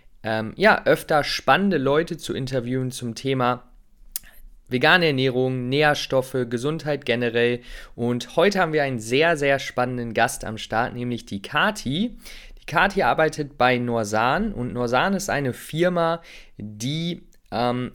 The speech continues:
Omega-drei Präparate herstellen, zum Teil auch Fischöl. Vor allen Dingen sprechen wir heute aber über das Algenöl. Und das ist eine sehr, sehr spannende Sache, denn Omega-drei Fettsäuren sind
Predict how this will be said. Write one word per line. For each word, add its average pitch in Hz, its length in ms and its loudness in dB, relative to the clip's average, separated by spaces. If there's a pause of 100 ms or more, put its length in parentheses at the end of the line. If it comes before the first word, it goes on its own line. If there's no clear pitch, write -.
(120)
Omega-drei 143 960 2 (260)
Präparate 123 720 2
herstellen, 143 1000 0 (380)
zum 117 220 -8
Teil 139 400 4
auch 107 280 0
Fischöl. 190 760 2
Vor 123 240 2
allen 143 180 2
Dingen 139 140 -2
sprechen 127 380 -2
wir 113 100 -2
heute 123 260 0
aber 120 220 2
über 120 240 0
das 113 520 -2
Algenöl. 147 760 2 (400)
Und 113 100 0
das 131 180 4
ist 131 80 -4
eine 123 260 0
sehr, 131 340 0
sehr 139 180 2
spannende 131 440 -2
Sache, 127 340 2
denn 127 380 0
Omega-drei 120 560 2
Fettsäuren 120 580 -4
sind 135 360 -4